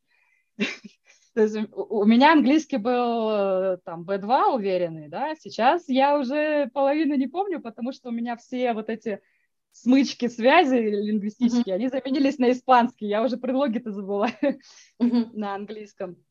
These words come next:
Speaker 2: То есть, правильно
Speaker 1: Вот.
Speaker 2: я понимаю, если ты как бы знаешь английский язык на, на таком более-менее хорошем уровне, то, в принципе, изучить испанский будет, а,
Speaker 1: Э,
Speaker 2: не
Speaker 1: э, это
Speaker 2: сложно.
Speaker 1: бу-, это будет подспорье в испанском, потому что все равно достаточно много,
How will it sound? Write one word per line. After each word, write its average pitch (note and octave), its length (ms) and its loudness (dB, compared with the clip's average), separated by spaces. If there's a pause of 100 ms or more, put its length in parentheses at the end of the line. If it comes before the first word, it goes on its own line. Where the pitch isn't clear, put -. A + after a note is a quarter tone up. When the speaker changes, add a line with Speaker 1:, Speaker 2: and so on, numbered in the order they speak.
(240)
Speaker 2:
То B3 80 -2
есть, A#3+ 80 -4
правильно G4+ 340 2
Speaker 1:
Вот. - 80 -2
Speaker 2:
я E4 60 2
понимаю, E4 260 2
если D4+ 300 -2
ты C#4+ 180 -4
как C4 180 -2
бы A#3+ 80 0
знаешь A#3+ 380 -2
английский A3+ 520 -6
язык A4 280 0
на, C#4+ 160 0
на A#3+ 80 4
таком A3+ 240 -4
более-менее A3 480 0
хорошем G#3 460 -2
уровне, E3+ 440 -6
то, G3+ 120 -6
в - 40 -20
принципе, D4+ 420 -4
изучить A#3 360 -6
испанский G#3+ 800 -6
будет, F#3 500 -10 (400)
а, D#3+ 340 -4
Speaker 1:
Э, E3+ 140 -4
Speaker 2:
не F#3+ 80 -6
Speaker 1:
э, A#3 140 2 (160)
это C4 80 4
Speaker 2:
сложно. C#4 80 4
Speaker 1:
бу-, A3 160 2
это B3 200 4
будет B3 300 0
подспорье A3+ 540 -4
в F#3+ 60 -6
испанском, D4+ 500 -6
потому A3 320 -8
что - 160 -20
все - 140 -10
равно A#3 340 2
достаточно G3 580 -8
много, F3+ 380 -4